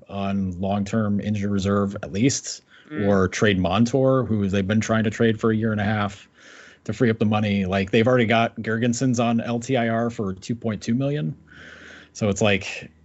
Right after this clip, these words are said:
Speaker 1: all right, are you gonna, you gonna add another L T I R guy to bring in a guy who is kind of like offensive Ristolainen, I guess, or he's kind of like Montour,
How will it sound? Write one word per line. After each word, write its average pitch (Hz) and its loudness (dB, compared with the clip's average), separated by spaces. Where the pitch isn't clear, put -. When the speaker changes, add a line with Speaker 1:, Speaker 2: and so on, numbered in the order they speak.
Speaker 1:
all 135 -2
right, 87 -2
are 95 -4
you 107 -2
gonna, 120 2
you 120 -2
gonna 110 0
add 113 -2
another 117 2
L 113 0
T 123 2
I 110 2
R 107 0
guy 110 0
to 101 -4
bring 110 -2
in 110 0
a 104 -2
guy 101 0
who 98 -2
is 104 -8
kind 113 0
of 104 -2
like 98 -4
offensive 107 -2
Ristolainen, 107 -2
I - -8
guess, 240 -6
or 110 4
he's 98 0
kind 98 0
of 135 2
like 147 2
Montour, 185 -2